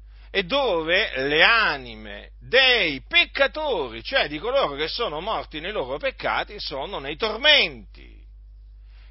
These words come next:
Ecco dunque qual era, qual era il nostro stato, la nostra condizione, ecco dunque qual era la fine a cui stavamo andando incontro.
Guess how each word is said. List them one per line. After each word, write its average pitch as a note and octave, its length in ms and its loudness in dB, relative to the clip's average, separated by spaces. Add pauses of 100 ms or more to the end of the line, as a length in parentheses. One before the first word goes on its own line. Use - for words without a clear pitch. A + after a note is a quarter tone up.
(220)
Ecco C3+ 360 -2
dunque G#3 640 -4
qual C#3+ 240 -2
era, D#3+ 560 2
qual D#3 180 0
era G#3+ 240 4
il D3+ 140 0
nostro D#3+ 420 -6
stato, D#3+ 760 2
la E3+ 100 0
nostra F3 400 -4
condizione, E3+ 1000 -6 (640)
ecco C4 380 2
dunque A3+ 540 -4
qual G3 220 -2
era E3 440 4
la G3 200 2
fine B3+ 580 -2
a C#3+ 80 -2
cui A#3 180 -10
stavamo G3 520 -2
andando G#3+ 420 2
incontro. B2+ 1300 -4